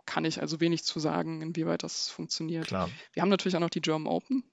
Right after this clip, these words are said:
Speaker 1: die dürfen wir auch nicht vergessen. Ähm,
Speaker 2: Ja, stimmt.
Speaker 1: ja.
Speaker 2: Ja.
Speaker 1: Das ist ein größeres Problem, weil da die Anmeldung voll ist und auch schon, ich glaub, zehn Leute haben wir aktuell auf der Warteliste und alle bezahlt. Ähm, das heißt, da schauen wir auch, was passiert. Die ist sogar noch die,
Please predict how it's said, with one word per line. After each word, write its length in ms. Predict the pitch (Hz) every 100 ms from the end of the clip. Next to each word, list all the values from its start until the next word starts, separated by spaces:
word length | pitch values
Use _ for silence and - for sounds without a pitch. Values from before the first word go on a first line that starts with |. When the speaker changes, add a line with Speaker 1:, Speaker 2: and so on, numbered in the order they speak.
| _ -
Speaker 1:
die 180 | 160
dürfen 260 | 156 165 165
wir 40 |
auch 60 | 160
nicht 160 | 190 -
vergessen. 420 | 180 190 - 214 - - - - - - -
Ähm, 300 | 156 160 160
Speaker 2:
Ja, 180 | 90 85
stimmt. 340 | - 117 101
Speaker 1:
ja. 220 | 156 151 165 - -
Speaker 2:
Ja. 180 | 113 98 - - - -
Speaker 1:
Das 120 | - 175
ist 60 |
ein 40 | 190
größeres 420 | 196 190 180 170
Problem, 360 | 170 - 175
weil 100 | 165
da 80 | 160
die 140 | 156 -
Anmeldung 380 | 170 165 160
voll 280 | - - 180
ist 200 | 175 -
und 80 | 170
auch 120 | 160
schon, 380 | - 165 160 165
ich 100 | -
glaub, 200 | - 160
zehn 220 | - 175 170
Leute 240 | 165 -
haben 140 | 165
wir 80 | 160
aktuell 240 | 165 - 185
auf 80 | -
der 160 | 170
Warteliste 640 | 160 185 190 185 - 185 185
und 380 | 156 160 - -
alle 200 | 165 160
bezahlt. 600 | 160 - 170 175 196 - - - - - - -
Ähm, 380 | 165 160 156 151 -
das 220 | - -
heißt, 220 | 151 -
da 60 | 151
schauen 300 | - 151 156
wir 100 | 147
auch, 180 | 160 170
was 140 | -
passiert. 440 | - 165 - 160
Die 60 | 160
ist 100 | -
sogar 200 | 160 165
noch 120 | 165
die, 280 | - 180 180